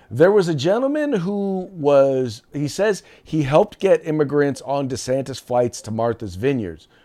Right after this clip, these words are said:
right? But now, Mike, he's saying that he regrets, uh, he, he's saying that he regrets doing it. He's like, "I never, ever knew that it was govern-, a governor behind the stunt." Um,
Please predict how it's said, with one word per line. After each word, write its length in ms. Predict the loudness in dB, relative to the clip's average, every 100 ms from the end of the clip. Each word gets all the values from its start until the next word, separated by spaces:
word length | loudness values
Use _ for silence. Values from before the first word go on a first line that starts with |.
| _ -2
right? 360 | 4 4 2 _ _ -4
But 120 | -2
now, 320 | 0 0 2
Mike, 460 | 2 2 2 0 -4
he's 320 | -12 -6 -6 -6
saying 580 | -2 0 0 0 0
that 220 | 4 4 4
he 260 | -2 -2
regrets, 960 | 0 0 0 -2 -8 0 2 2 -4 -14 _ _ _ _
uh, 380 | 0 0 0 -4 -12
he, 240 | -10 -10
he's 400 | -6 -4 -4 -4
saying 240 | -4 -4 -4
that 140 | -6
he 180 | -8 -10
regrets 680 | -8 -8 -8 -2 -2 -2 -6
doing 480 | -8 -2 -2 -2 -2
it. 140 | -4
He's 140 | -2
like, 240 | 0 -2 -4 _ _ _
"I 200 | -2 -2
never, 640 | 0 0 0 0 -4 -4 -10 _ 0
ever 400 | 2 2 0 -2
knew 460 | -2 -2 0 -2 -2
that 200 | -2 -4
it 140 | -6
was 360 | -6 -6 -6 -6
govern-, 460 | 0 0 0 -8 -6
a 140 | -6
governor 600 | 0 2 2 -4 -6 -10 _ _ -4
behind 580 | -4 -2 -4 -4 -4
the 60 | -8
stunt." 520 | -12 -4 -2 -2 -6 _ _ _ _ _ _ _ _
Um, 380 | -4 -2 -4